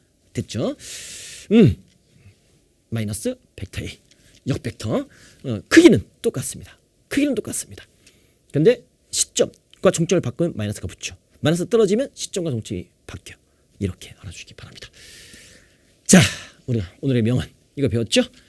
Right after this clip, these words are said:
다시 한번 읽-, 읽도록 하겠습니다. 음흠. 현실에 놓인 와중에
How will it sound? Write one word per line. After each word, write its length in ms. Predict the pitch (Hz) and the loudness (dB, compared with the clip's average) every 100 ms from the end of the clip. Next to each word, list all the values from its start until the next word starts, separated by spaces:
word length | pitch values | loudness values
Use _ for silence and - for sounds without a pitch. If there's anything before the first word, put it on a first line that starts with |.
| - | -20
다시 220 | - 113 | -10 -4
한번 140 | 131 98 | -4 -2
읽-, 180 | 120 120 - | -4 -4 -4
읽도록 340 | 120 - 117 | -4 -2 -6
하겠습니다. 320 | 131 - 98 98 - _ 113 | -6 -6 -8 -8 -18 _ -6
음흠. 260 | 110 208 - _ _ _ _ _ | -4 -4 -6 _ _ _ _ _
현실에 340 | 196 226 208 | 0 2 4
놓인 180 | 185 156 | 4 4
와중에 360 | 131 113 156 294 | 0 -2 -2 -4